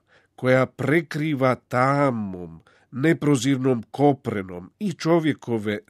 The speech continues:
težnje, i čovjekove moći, i čovjekov duh. I čovjek tada postaje i gluh i slijep za temeljne vrednote života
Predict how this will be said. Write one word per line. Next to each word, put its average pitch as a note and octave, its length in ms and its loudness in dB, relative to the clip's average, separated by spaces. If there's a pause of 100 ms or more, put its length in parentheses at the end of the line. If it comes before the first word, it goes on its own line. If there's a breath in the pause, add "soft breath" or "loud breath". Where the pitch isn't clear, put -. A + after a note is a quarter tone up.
(120)
težnje, A2 760 -4
i D3+ 140 -8
čovjekove A2+ 760 -4
moći, A#2 580 -6 (240 soft breath)
i G#2+ 120 -8
čovjekov G2 640 -6
duh. A2 280 -6 (720 soft breath)
I B2+ 100 -2
čovjek G3 380 2
tada F3 300 2
postaje C#3+ 640 2
i G3 220 -2
gluh C3+ 680 0
i D3 180 -4
slijep B2+ 580 -2
za A2 180 -4
temeljne A2+ 640 -2
vrednote G2+ 680 -4 (160)
života G#2+ 720 -2